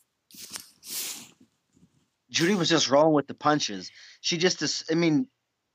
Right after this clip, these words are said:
it's slow. I mean, it, it, it comes together, I think, in a reasonable way, 'cause why would you assume kids don't know about Christmas? Like, "Oh, that's weird.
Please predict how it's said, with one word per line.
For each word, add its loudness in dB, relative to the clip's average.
it's -2
slow. 4
I 4
mean, 2
it, -2
it, -10
it -16
comes 2
together, 4
I 6
think, -4
in 0
a 0
reasonable 0
way, 0
'cause 0
why 6
would 4
you 0
assume -2
kids -4
don't 0
know 2
about 4
Christmas? -4
Like, 0
"Oh, 2
that's 2
weird. -2